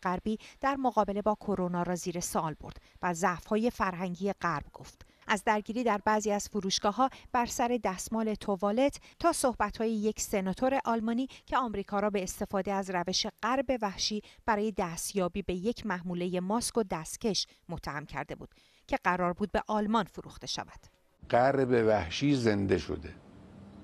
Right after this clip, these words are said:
Speaker 2: این حرف اونهاست. ما وقتی که می‌گیم غرب یک روح وحشیگری درش وجود داره که با ظاهر آراسته و ادکلون زده و کراوات بستش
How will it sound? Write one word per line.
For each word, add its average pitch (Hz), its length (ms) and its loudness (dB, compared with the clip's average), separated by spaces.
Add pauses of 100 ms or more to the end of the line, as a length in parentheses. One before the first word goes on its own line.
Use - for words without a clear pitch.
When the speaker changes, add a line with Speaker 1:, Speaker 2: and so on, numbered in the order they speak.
(160)
Speaker 2:
این 104 140 2
حرف 98 280 2
اونهاست. 76 500 -4 (1120)
ما 117 220 4
وقتی 123 300 2
که 117 140 4
می‌گیم 110 380 0 (300)
غرب 107 340 4 (1400)
یک 110 200 2
روح 104 420 2
وحشیگری 107 960 4
درش 107 360 4
وجود 101 340 0
داره 107 340 6 (880)
که 101 280 4 (160)
با 104 160 4
ظاهر 107 680 4 (220)
آراسته 104 520 4
و 117 260 4
ادکلون 107 400 0
زده 98 240 0
و 120 180 4
کراوات 101 600 0 (400)
بستش 127 560 2